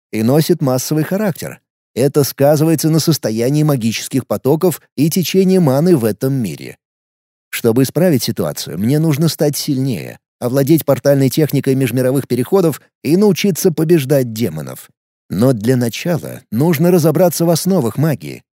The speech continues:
там, где у меня существуют провалы в знаниях, и постараться объединить магические знания нескольких миров.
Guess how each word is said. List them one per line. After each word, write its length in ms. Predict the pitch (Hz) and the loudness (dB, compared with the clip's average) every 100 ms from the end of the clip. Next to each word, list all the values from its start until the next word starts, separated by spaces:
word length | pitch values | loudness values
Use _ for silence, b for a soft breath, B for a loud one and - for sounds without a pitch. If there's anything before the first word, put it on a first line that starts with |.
| _ _ | _ _
там, 300 | 113 180 180 | 2 4 2
где 180 | 107 156 | 2 4
у 80 | 151 | 4
меня 280 | 147 190 | 4 4
существуют 640 | 175 165 - 151 180 190 143 | 2 0 0 0 4 4 4
провалы 400 | 165 180 175 175 | 2 4 4 2
в 40 | |
знаниях, 560 | 127 190 131 78 69 - _ | 2 2 0 -4 -10 -18 _
и 80 | 143 | -2
постараться 600 | 202 175 190 202 - 196 | 0 0 2 2 2 2
объединить 560 | 185 208 208 147 113 | 2 2 4 4 2
магические 580 | 127 127 123 - - 139 | 0 0 0 -2 -4 -2
знания 420 | 120 196 190 180 165 | 2 4 4 4 4
нескольких 640 | 170 185 - 143 151 - | 4 2 0 -2 -2 -2
миров. 420 | 131 87 62 - | -2 -4 -8 -14